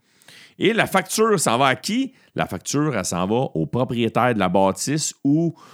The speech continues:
lui, il a acheté une maison sans savoir, esti, parce qu'il a, il a beau avoir fait une inspection en bâtiment, le, le, l'inspecteur n'a pas creusé dans la terre pour dire « Hey, tes tuyaux sont en plomb, ça se peut que tu sois malade, peut-être des maladies. »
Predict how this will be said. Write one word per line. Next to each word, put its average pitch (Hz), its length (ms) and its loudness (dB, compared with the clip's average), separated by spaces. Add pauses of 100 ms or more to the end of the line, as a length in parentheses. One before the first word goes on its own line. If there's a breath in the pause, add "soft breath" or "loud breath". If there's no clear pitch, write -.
(200 loud breath)
lui, 135 320 2
il 147 80 2
a 107 80 4
acheté 120 580 -2 (240)
une 92 180 0
maison 95 520 2
sans 117 240 -2
savoir, 110 460 0
esti, 95 640 -6
parce 85 220 -8
qu'il 80 280 -2
a, 73 100 -4 (380 loud breath)
il 80 100 -4
a 85 40 2
beau 123 260 2
avoir 107 320 4
fait 123 280 -2
une 98 240 0
inspection 107 720 -4
en 104 100 2
bâtiment, 95 640 -2
le, 101 180 0
le, 90 180 -2
l'inspecteur 95 540 -2
n'a 123 60 2
pas 113 120 -2
creusé 104 360 -2
dans 107 160 -2
la 82 60 -2
terre 107 280 0
pour 90 140 -6
dire « 101 160 -2
Hey, 107 120 -2
tes 95 160 -4
tuyaux 107 300 -4
sont 95 260 -6
en 85 160 -2
plomb, 104 240 -4
ça 90 140 -8
se - 60 -18
peut 95 100 -10
que 90 60 -10
tu - 100 -14
sois 90 180 -4
malade, 87 420 -4
peut-être 87 160 -4
des 82 100 -4
maladies. » 80 640 -8